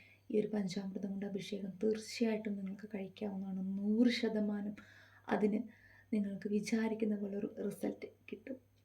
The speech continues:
മാത്രമല്ല, മൂലമന്ത്രങ്ങൾ സദാ ജപിക്കുന്നതും അദ്ദേഹത്തിനെ പ്രീതിപ്പെടുത്താനായിട്ട്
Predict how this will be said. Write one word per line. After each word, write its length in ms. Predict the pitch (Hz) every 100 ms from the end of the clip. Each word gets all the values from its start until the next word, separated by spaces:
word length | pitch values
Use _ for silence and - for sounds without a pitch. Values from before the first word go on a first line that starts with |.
| _ _ _ _ _ _ _ - - _ _ _ _ _ _ 240
മാത്രമല്ല, 760 | 233 226 269 269 247 262 - 226
മൂലമന്ത്രങ്ങൾ 720 | 220 214 220 220 226 233 254 -
സദാ 320 | 208 214 220
ജപിക്കുന്നതും 760 | 233 240 208 220 214 214 247 226
അദ്ദേഹത്തിനെ 560 | 208 196 208 214 208 233 - 220 - _ _ -
പ്രീതിപ്പെടുത്താനായിട്ട് 1080 | 240 233 247 247 - 220 214 208 - -